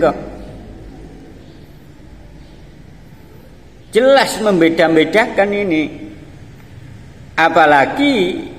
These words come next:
status dari para habaib ini bukan pribumi asli, pendatang dari Yaman. Sehingga wajar toh.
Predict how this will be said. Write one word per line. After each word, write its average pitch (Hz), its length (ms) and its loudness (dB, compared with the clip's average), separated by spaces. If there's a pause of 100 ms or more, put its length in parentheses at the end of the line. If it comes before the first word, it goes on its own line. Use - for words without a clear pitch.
(380)
status - 800 -2
dari 165 320 2
para 151 240 4
habaib 147 880 0
ini 226 400 -2
bukan 131 500 0 (540)
pribumi 151 560 -2
asli, 185 640 -6
pendatang 165 720 0
dari 143 240 0
Yaman. 170 400 -2 (480)
Sehingga 190 560 2
wajar 240 560 0
toh. 127 220 0